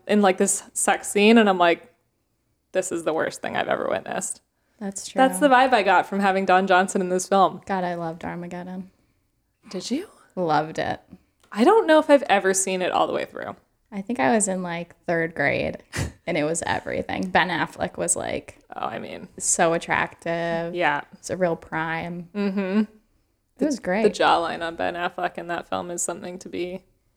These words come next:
Speaker 1: we could do a whole episode about
Speaker 2: Steve
Speaker 1: it if we felt
Speaker 2: Buscemi
Speaker 1: like
Speaker 2: is
Speaker 1: it.
Speaker 2: in it.
Speaker 1: Yeah.
Speaker 2: It's a great cast.
Speaker 1: What do you think of Liv Tyler?
Speaker 2: I don't really have any thoughts or opinions.
Speaker 1: I want to have an opinion about her 'cause she's been around for so long,
Speaker 2: I
Speaker 1: and I
Speaker 2: loved
Speaker 1: feel
Speaker 2: her in
Speaker 1: like
Speaker 2: Lord of the Rings.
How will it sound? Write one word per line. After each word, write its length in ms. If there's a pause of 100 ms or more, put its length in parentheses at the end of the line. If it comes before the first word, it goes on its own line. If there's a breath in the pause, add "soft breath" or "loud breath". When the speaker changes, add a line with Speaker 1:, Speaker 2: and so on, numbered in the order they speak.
(500)
Speaker 1:
we 80
could 80
do 100
a 20
whole 160
episode 380
about 240
Speaker 2:
Steve 20
Speaker 1:
it 80
if 140
we 60
felt 240
Speaker 2:
Buscemi 40
Speaker 1:
like 120
Speaker 2:
is 100
Speaker 1:
it. 80
Speaker 2:
in 100
it. 180 (880)
Speaker 1:
Yeah. 320
Speaker 2:
It's 100
a 60
great 260
cast. 640
Speaker 1:
What 80
do 60
you 40
think 160
of 120
Liv 160
Tyler? 460 (1300)
Speaker 2:
I 120
don't 120
really 200
have 180
any 160
thoughts 300
or 80
opinions. 500
Speaker 1:
I 100
want 300
to 80
have 140
an 80
opinion 360
about 200
her 140
'cause 100
she's 140
been 140
around 380
for 140
so 200
long, 280
Speaker 2:
I 80
Speaker 1:
and 140
I 60
Speaker 2:
loved 140
Speaker 1:
feel 80
Speaker 2:
her 60
in 80
Speaker 1:
like 60
Speaker 2:
Lord 180
of 100
the 80
Rings. 520